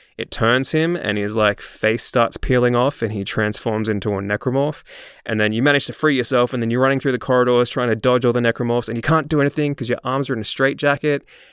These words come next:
and there are other people trying to shoot at you, and shit's going crazy, and everyone around you is dying, and you're just trying to get out of there alive.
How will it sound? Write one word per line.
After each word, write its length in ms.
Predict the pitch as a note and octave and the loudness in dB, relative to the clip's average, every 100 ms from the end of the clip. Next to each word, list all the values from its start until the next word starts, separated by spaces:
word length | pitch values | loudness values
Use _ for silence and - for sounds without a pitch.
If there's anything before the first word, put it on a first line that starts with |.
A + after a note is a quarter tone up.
| - | -12
and 100 | A2 | -4
there 80 | G#2 | -4
are 80 | - | 0
other 160 | D3+ D3 | 2 2
people 260 | D#3 D3 C#3 | -2 -4 -4
trying 180 | B2+ | -6
to 60 | G2 | -6
shoot 300 | - C#3+ D3 | -2 2 2
at 80 | - | 2
you, 320 | C#3 D3 D3 - - - | 0 0 -2 -10 -20 -14
and 100 | A2 | -4
shit's 240 | - D3+ | -2 -2
going 260 | - A#2+ A2+ | -2 -2 -4
crazy, 580 | - D3 D3 C#3 D3 C#3+ | 0 2 2 0 -2 -4
and 140 | - D3 | -4 0
everyone 340 | C#3+ D3 C#3 | 0 2 0
around 260 | C#3+ C#3+ C3 | 0 0 0
you 80 | |
is 80 | A2 | -4
dying, 560 | G#2+ C3+ C#3 D3 D3 D3 | 0 2 4 2 0 -2
and 100 | A#2 | -4
you're 100 | A2+ | -6
just 160 | G#2 | -6
trying 140 | - G#2 | -8 -8
to 60 | |
get 200 | G#2 C3+ | -4 0
out 120 | B2+ B2 | 2 2
of 60 | |
there 160 | A#2 G#2+ | 2 2
alive. 420 | G2+ F#2+ - | 2 -4 -10